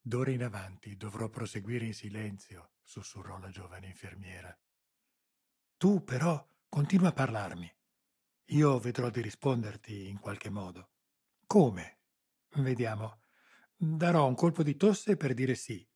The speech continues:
e deglutirò per dire no. Ti sta bene?" "D'accordo", approvò Lara. "Attenzione, entro." Come Lara si aspettava, c'era una guardia all'angolo del corridoio.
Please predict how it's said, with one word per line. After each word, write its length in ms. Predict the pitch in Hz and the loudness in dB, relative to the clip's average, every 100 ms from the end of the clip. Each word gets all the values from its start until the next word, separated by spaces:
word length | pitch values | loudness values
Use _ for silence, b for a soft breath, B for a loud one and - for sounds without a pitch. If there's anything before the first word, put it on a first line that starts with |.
| _ _ _ | _ _ _
e 160 | - 131 | -4 0
deglutirò 840 | 135 - 156 147 143 143 175 - | 2 4 4 6 6 6 4 -4
per 220 | - 120 | -2 -2
dire 240 | 110 117 | -2 -4
no. 280 | 107 82 - _ _ _ _ _ _ _ _ | -4 -6 -10 _ _ _ _ _ _ _ _
Ti 100 | - | -6
sta 160 | 123 117 | -4 -2
bene?" 460 | 107 139 127 113 _ _ _ _ _ _ _ _ _ _ | 2 2 2 -2 _ _ _ _ _ _ _ _ _ _
"D'accordo", 720 | - 135 190 156 107 95 - | -4 0 4 4 2 -8 -12
approvò 460 | - - - 98 92 | -12 -12 -10 -12 -10
Lara. 360 | 87 87 90 - _ _ _ _ _ _ _ _ - | -10 -12 -14 -18 _ _ _ _ _ _ _ _ -12
"Attenzione, 760 | - 123 104 156 135 104 - _ _ _ | -6 -6 0 2 4 2 -8 _ _ _
entro." 600 | - 147 127 117 92 - _ _ _ _ _ _ _ _ _ _ _ _ _ _ _ _ _ _ _ _ _ _ _ | 2 2 2 -4 -10 -14 _ _ _ _ _ _ _ _ _ _ _ _ _ _ _ _ _ _ _ _ _ _ _
Come 280 | - 165 151 | 2 4 6
Lara 320 | 127 123 113 | 4 2 0
si 140 | 101 117 | -4 -10
aspettava, 720 | 101 117 107 104 85 90 110 _ _ _ _ | -8 -8 -8 -12 -12 -14 -16 _ _ _ _
c'era 260 | - 135 | 2 4
una 160 | 127 123 | 4 2
guardia 680 | 110 127 117 110 117 110 | 2 2 2 0 -6 -4
all'angolo 460 | 107 107 107 107 107 | -6 -6 -8 -8 -8
del 160 | 98 95 | -8 -12
corridoio. 720 | 104 98 95 92 87 95 | -12 -10 -10 -12 -14 -18